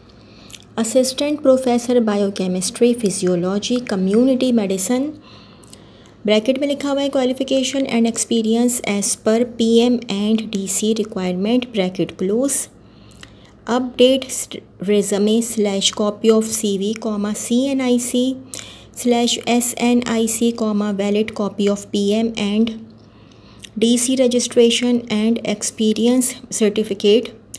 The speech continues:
Number two, professor and associate professors, at least six months certificate or level two diploma in medical education.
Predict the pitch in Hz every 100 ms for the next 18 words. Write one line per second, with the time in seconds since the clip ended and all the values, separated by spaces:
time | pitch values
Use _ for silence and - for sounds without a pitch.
0 | - - - - 226 233 277 285 277 277
1 | 254 262 240 240 254 247 226 233 233 214
2 | 214 226 220 226 208 220 208 202 214 190
3 | 190 226 233 - 226 220 220 226 240 -
4 | - 240 247 - - 233 240 240 - -
5 | - - - - - - - - - -
6 | - - - - - 233 220 226 233 240
7 | 240 240 - 240 226 214 196 208 208 226
8 | 233 208 208 208 208 220 233 233 226 208
9 | 185 196 220 226 190 180 185 202 196 -
10 | 254